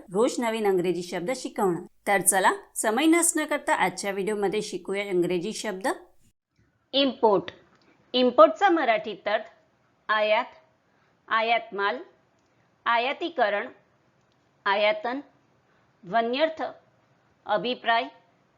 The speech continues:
महत्त्व, परदेशातून आयात करणे, सूचित करणे, अभिप्रेत करणे, कॉम्प्युटरमध्ये एका रीतलेखातील म्हणजे प्रोग्राममधील माहिती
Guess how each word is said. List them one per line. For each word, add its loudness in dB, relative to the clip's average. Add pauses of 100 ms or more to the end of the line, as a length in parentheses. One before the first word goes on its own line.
(360)
महत्त्व, 0 (1000)
परदेशातून 0
आयात -2 (120)
करणे, -4 (880)
सूचित -4 (120)
करणे, -2 (960)
अभिप्रेत -2 (100)
करणे, -2 (760)
कॉम्प्युटरमध्ये -2 (640)
एका 2
रीतलेखातील -4 (440)
म्हणजे -6 (140)
प्रोग्राममधील 0 (440)
माहिती -4